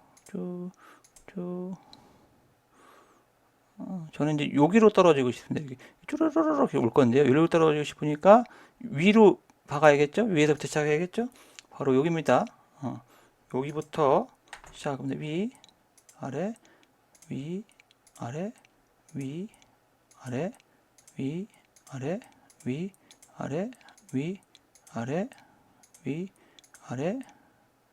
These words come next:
위, 아래, 위, 아래, 위, 아래, 위, 아래. 여기 적혔죠. 그다음에 다시 이때는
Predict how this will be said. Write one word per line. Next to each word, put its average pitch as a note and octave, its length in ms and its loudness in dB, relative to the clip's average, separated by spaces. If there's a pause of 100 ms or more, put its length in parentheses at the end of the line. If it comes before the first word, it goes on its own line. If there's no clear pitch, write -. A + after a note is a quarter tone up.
(360)
위, E3+ 300 -8 (240)
아래, C#3 380 -8 (580)
위, D#3+ 220 -4 (540)
아래, D#3+ 300 -6 (500)
위, E3 240 -8 (460)
아래, G3 280 -6 (600)
위, F#3+ 240 -4 (600)
아래. D#3+ 300 12
여기 A#2 160 6
적혔죠. C3+ 520 -4 (340)
그다음에 G#3+ 180 -2
다시 G#3 540 4 (1800)
이때는 F3 500 2